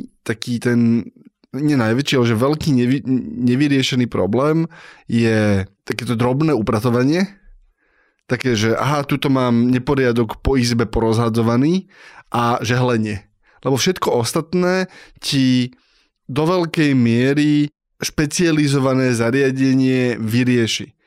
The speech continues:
Ale v momente, keď sa vie postarať o ne-, nejakým spôsobom o, o prádlo a o základné takéto drobné,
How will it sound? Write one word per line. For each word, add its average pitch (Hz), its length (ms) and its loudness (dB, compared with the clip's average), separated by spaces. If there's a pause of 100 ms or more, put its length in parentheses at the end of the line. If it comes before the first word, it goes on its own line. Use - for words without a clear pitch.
(400)
Ale 123 240 -2
v 117 100 0
momente, 165 320 0
keď 143 240 -4
sa 120 60 0
vie 135 160 0
postarať 135 560 -2
o 135 80 0
ne-, 135 320 2
nejakým 151 480 0
spôsobom 135 640 0
o, 113 500 0 (460)
o 123 80 -6
prádlo 117 720 -2 (380)
a 123 160 -2
o 127 240 0
základné 135 640 0
takéto 127 320 -4
drobné, 127 720 0